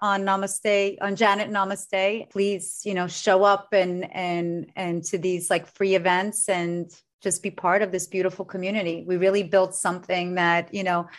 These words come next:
and I don't wanna say out of nothing, it's, like, out of true compassionate love.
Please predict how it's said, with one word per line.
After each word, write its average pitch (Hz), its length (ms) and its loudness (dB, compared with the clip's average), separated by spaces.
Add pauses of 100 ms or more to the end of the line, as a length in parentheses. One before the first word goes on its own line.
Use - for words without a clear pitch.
(140)
and 196 100 2
I 196 80 6
don't 208 80 4
wanna 208 180 4
say 196 160 6
out 185 140 6
of 175 100 0
nothing, 180 440 -2
it's, 170 200 -4
like, 170 220 2 (320)
out 190 140 4
of 175 200 -4 (160)
true 202 680 0 (260)
compassionate 170 800 -2
love. 160 320 -2